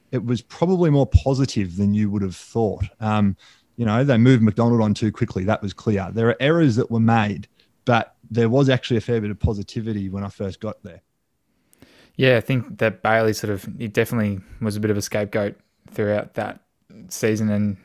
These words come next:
Speaker 2: they must have felt pressure that they had to act, uh, you know, at, at some point after that loss. But you're right, it was a bit of a knee-jerk reaction, and, and we s-, certainly were playing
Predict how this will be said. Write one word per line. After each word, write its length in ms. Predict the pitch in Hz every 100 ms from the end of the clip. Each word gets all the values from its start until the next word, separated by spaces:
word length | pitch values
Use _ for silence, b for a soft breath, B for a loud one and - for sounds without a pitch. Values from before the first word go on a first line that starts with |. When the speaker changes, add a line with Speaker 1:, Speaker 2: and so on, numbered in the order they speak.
| B B B B B B B _
Speaker 2:
they 280 | 127 120 113 B -
must 220 | 131 131
have 100 | 120
felt 320 | 131 127 -
pressure 300 | - 135 131
that 120 | 123
they 120 | 123
had 160 | 131 139
to 120 | -
act, 380 | 127 131 - - B B -
uh, 100 | 131 - -
you 140 | 151
know, 180 | 123 139
at, 260 | 147 135 151
at 220 | 156 139
some 220 | 151 135
point 240 | 143 131
after 280 | 127 127 -
that 180 | 120 107
loss. 240 | 127 120
But 320 | - 123 110 131
you're 100 | 123
right, 320 | 127 120 147
it 60 |
was 180 | 123 120
a 40 | 120
bit 200 | - 131
of 80 |
a 60 | 120
knee-jerk 480 | 117 113 110 110 110
reaction, 420 | 110 113 - 117
and, 220 | 107 107
and 120 | -
we 100 | 127
s-, 140 | 127 - -
certainly 380 | - 160 170 147
were 100 | 123
playing 520 | 131 123 120 113 104